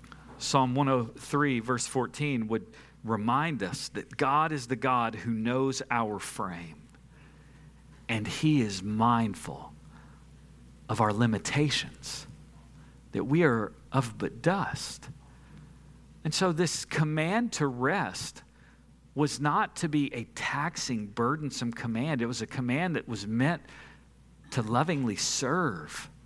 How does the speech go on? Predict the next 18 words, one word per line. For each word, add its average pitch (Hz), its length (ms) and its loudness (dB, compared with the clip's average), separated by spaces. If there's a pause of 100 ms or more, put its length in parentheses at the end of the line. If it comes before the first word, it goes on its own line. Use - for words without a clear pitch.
(1500)
and 107 160 -2
care 165 380 4
for 113 200 -4
his 101 220 -2
people. - 540 -2 (3250)
He 151 140 -2
graciously 165 840 2
built 147 400 4
a 135 80 -2
day 147 240 4
of 139 160 0
rest 123 400 0
into 139 260 -4
the 127 140 0
lives 107 400 -2
of 101 80 -6
his 98 160 -12
people. - 360 -12